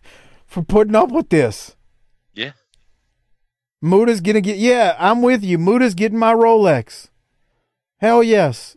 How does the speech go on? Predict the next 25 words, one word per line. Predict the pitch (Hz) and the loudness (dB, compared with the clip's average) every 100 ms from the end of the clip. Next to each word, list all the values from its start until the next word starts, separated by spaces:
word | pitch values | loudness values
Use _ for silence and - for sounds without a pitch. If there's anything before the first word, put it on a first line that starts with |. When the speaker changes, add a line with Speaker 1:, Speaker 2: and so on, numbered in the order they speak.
| _ | _
Speaker 1:
Muta | 151 196 196 | 0 0 2
gets | 190 180 | -2 -2
the | 190 | -2
Rolex. | 165 143 123 104 - - _ _ _ _ _ _ _ _ _ _ | 0 0 -2 -6 -8 -20 _ _ _ _ _ _ _ _ _ _
Okay, | 185 190 185 | -2 0 0
so | 156 175 | 0 0
you | 160 208 | 0 0
gave | 226 208 | 2 2
this | 185 165 | 0 -2
an | 151 143 | -6 -2
F, | 151 104 - - | 0 0 -6 -8
Doc. | 120 101 92 _ _ _ | -4 -4 -6 _ _ _
You | 117 | -14
said, | - 113 | -6 -4
Speaker 2:
Yes. | 107 | -2
Speaker 1:
right? | 127 143 - - - - - - | -4 -6 -14 -20 -20 -20 -20 -18
Speaker 2:
Yeah. | 95 - - - - - - - - - | -18 -18 -20 -20 -20 -20 -20 -20 -12 -6
Speaker 1:
Okay. | 147 143 92 - - | -4 -4 -6 -10 -2
Um, | 147 139 127 113 - - | 0 0 -2 -10 -20 -10
Hopper, | - 202 165 | -2 -2 -2
what | 160 | -2
are | 165 | -2
you | 147 | -4
giving | 113 92 | -4 -8
it? | 87 | -12